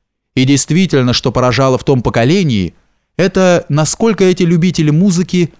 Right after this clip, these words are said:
были мало музыкальны. Это были в полном смысле любители, дилетанты, но не музыканты. Под влиянием увлечения личным элементом в опере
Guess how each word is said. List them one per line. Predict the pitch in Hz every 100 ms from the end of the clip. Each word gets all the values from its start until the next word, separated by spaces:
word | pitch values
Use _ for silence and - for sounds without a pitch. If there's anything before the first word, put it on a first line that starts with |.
| _
были | 117 175 160
мало | 127 147 156
музыкальны. | 147 135 143 131 110 95 82 - _ _ _ _ _ _ -
Это | 196 202
были | 208 202
в | -
полном | 233 220 202
смысле | - 190 196 180 180 170 -
любители, | 156 185 156 185 120 101 85 - _
дилетанты, | 104 139 151 139 139 139 107 95 80 - _
но | - 123 208
не | 190
музыканты. | 165 131 - 101 87 76 73 _ _ _ _ _ _ _ _ _ _ _ _ _ _
Под | - 156
влиянием | 160 175 180 175 175 170
увлечения | 160 165 - 165 165 160
личным | 156 170 - 160 147
элементом | 147 143 147 135 131 117
в |
опере | 185 202 131 107 87